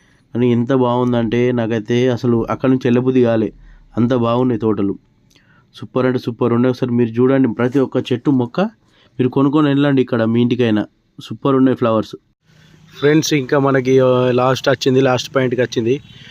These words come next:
ఇంకొక రెండు నెట్లు వాడితే మనకు లోడ్ అయిపోతాయి మొత్తం. ఇక అప్పటి నుంచి తిరుగుతూనే ఉన్నాము అంతా. ఒక పది పాయింట్లు, పన్నెండు పాయింట్లు ఇచ్చారు. తిరిగి తిరిగి ఇప్పుడు లోడ్ అయిపోయింది, ఇక వచ్చింది. ఇంకొక గంట పడితే ఫ్రెండ్స్, ఇక ఇట్లా మోస్తున్నారు, ఇంకా మోస్తూనే ఉన్నారు పాపం వీళ్ళైతే.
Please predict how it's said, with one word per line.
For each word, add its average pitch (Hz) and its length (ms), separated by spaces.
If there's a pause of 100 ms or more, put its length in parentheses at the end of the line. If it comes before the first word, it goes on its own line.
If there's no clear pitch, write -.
(180)
ఇంకొక 143 240
రెండు 151 280
నెట్లు 139 280
వాడితే 143 280
మనకు 143 260
లోడ్ 127 200
అయిపోతాయి 123 340
మొత్తం. 120 320 (840)
ఇక 127 160 (680)
అప్పటి 147 280
నుంచి 143 180
తిరుగుతూనే 147 560
ఉన్నాము 151 380
అంతా. 135 260
ఒక 127 160
పది 127 180
పాయింట్లు, 127 520
పన్నెండు 127 220
పాయింట్లు 117 320
ఇచ్చారు. 147 580
తిరిగి 117 260
తిరిగి 110 280
ఇప్పుడు 117 280
లోడ్ 120 320
అయిపోయింది, 113 440
ఇక 110 80
వచ్చింది. 135 320 (600)
ఇంకొక 127 320
గంట 120 140
పడితే 123 320
ఫ్రెండ్స్, 110 280
ఇక 110 80
ఇట్లా 107 200
మోస్తున్నారు, 110 460
ఇంకా 117 360
మోస్తూనే 120 380
ఉన్నారు 113 180
పాపం 101 300
వీళ్ళైతే. 98 400